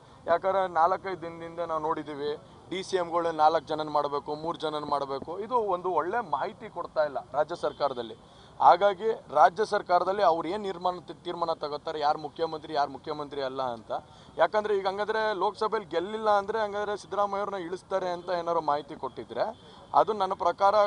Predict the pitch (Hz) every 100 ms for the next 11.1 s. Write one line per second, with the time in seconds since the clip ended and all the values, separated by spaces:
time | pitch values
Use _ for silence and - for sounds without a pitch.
0 | 190 - - - - 160 208 220 214 202
1 | 208 214 170 208 214 220 196 196 226 180
2 | 196 208 202 190 170 185 185 196 170 165
3 | 139 - - - - - - - - -
4 | - - - - - - - 151 160 214
5 | 220 220 214 226 214 202 196 202 190 175
6 | 151 147 240 269 - - - 156 196 214
7 | 208 226 208 202 202 214 226 226 226 -
8 | - 196 196 202 208 226 220 214 170 214
9 | 214 220 202 202 202 254 202 190 185 226
10 | 302 - - - 170 208 196 196 180 147